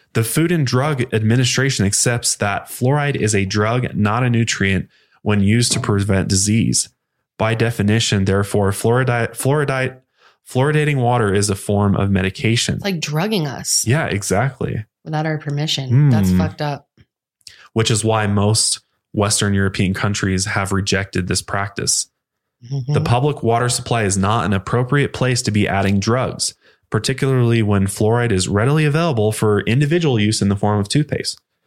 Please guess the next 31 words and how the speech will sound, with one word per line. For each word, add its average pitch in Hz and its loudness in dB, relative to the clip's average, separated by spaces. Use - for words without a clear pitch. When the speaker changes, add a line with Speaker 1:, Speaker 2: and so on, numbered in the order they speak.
Speaker 1:
Which, 143 0
yeah, 175 -2
most 113 0
toothpaste 127 -2
has - 0
some, 113 0
some, 123 0
uh, 98 2
form 110 0
of 95 2
fluoride 123 0
in 101 0
it, 120 0
unless 110 0
you're 107 2
using, 101 2
like, 95 0
Tom's 101 0
toothpaste 95 0
or, 95 0
you 101 0
know, 95 4
a 90 4
non-fluoride 92 2
toothpaste, 95 0
which - 0
is - -2
a 107 -6
good 95 2
idea. 98 0
Speaker 2:
Mm-hmm. 151 0